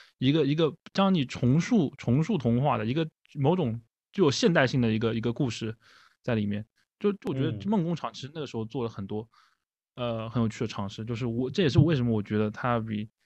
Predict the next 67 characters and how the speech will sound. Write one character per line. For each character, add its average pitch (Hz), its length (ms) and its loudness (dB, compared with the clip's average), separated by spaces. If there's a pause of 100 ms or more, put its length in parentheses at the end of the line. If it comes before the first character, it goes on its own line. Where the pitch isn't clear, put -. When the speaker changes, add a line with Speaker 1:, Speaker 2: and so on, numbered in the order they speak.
(400)
Speaker 1:
就 135 100 0
是 123 120 -2
当， 135 340 -6
当 143 200 2
初 135 220 -4
就 139 120 -4
是 123 220 -6 (220)
那 165 80 -4
小 123 220 2
时 107 140 0
候 123 240 2
看 123 240 -2
的 113 80 0
话， 113 340 -4
我 120 60 -6
不 - 20 -4
知 113 60 -2
道 123 40 0
大 123 80 0
家 117 60 0
有 110 60 2
没 107 80 0
有 107 40 -2
这 107 60 -6
种 104 140 -4
感 110 120 -6
觉， 110 80 -8
就 120 80 -8
是 113 100 -6
我 107 140 -4
觉 104 120 -6
得， 104 140 -4 (460)
嗯， 104 480 -6
就 107 100 -8
是 107 200 -10
梦 127 160 0
工 123 140 4
厂 117 140 2
和 110 80 0
皮 110 140 -4
克 120 140 0
斯 120 180 -4
会 123 120 0
比 110 120 -2
迪 107 140 -2
士 113 100 -4
尼 110 140 0
更， 110 180 -4
更 127 140 -2
有 101 140 0
趣 - 180 -10
一 - 20 -2
点。 101 120 -6
迪 110 80 -4
士 127 140 -6
尼 131 60 0
它 120 80 -4
就 131 80 -2
是 131 80 -2
那 123 40 0
种 113 120 0
很 113 100 -6
Speaker 2:
嗯。 - 60 -18
Speaker 1:
cliché 123 520 -6
的 107 80 -6
那 107 100 -6
种。 101 180 -14